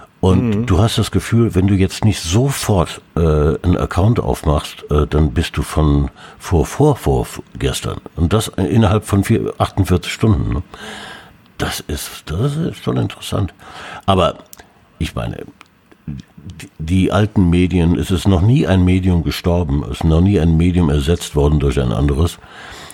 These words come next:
Speaker 1: Ähm, diese Regel gilt ja nach wie vor. Äh,
Speaker 2: Mhm.
Speaker 1: außer wir be-, behaupten, Telefax wäre ein Medium. Ähm, insofern warten wir mal in,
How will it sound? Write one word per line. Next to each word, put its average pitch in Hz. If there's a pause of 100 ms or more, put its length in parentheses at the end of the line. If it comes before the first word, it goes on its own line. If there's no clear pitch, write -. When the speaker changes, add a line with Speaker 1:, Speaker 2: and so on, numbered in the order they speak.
(200)
Speaker 1:
Ähm, 107 (200)
diese 80
Regel 80
gilt 76
ja 76
nach 69
wie 67
vor. 80 (880)
Äh, 73
Speaker 2:
Mhm. 101
Speaker 1:
außer 85
wir 78
be-, 67
behaupten, -
Telefax 82
wäre 73
ein 73
Medium. 80 (560)
Ähm, 76 (480)
insofern 80 (240)
warten 85
wir 147
mal -
in, -